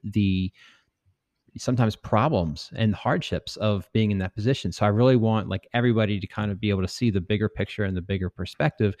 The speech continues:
'cause I think it's gonna really help and be eye-opening. So I'm, I'm really excited about it. Um, and we have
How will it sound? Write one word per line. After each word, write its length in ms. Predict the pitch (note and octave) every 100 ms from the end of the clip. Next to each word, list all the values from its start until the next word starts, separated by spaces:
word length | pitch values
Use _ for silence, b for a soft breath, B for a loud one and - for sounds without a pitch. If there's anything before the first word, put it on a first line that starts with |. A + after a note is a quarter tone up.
| B B
'cause 120 | - A#2
I 40 |
think 200 | G#2+ B2
it's 100 | -
gonna 160 | - G2
really 580 | F#2+ G#2 F#2 F2+ F2+ F#2+
help 340 | - G2+ F#2+ -
and 100 | F2+
be 120 | F2 -
eye-opening. 640 | F2 E2 E2+ - - - -
So 340 | - - G2 F#2
I'm, 280 | G2+ B2 A2+ -
I'm 340 | C#3 D3+ C3
really 200 | A2+ G#2
excited 400 | F#2+ - G2+ F#2
about 280 | F2+ F#2 F2+
it. 120 | F#2 B B B B -
Um, 400 | G#2+ G#2+ G2+ G2+
and 260 | A2+ G#2+ G#2
we 140 | A2
have 580 | F#2+ A2 A2 G#2+ G2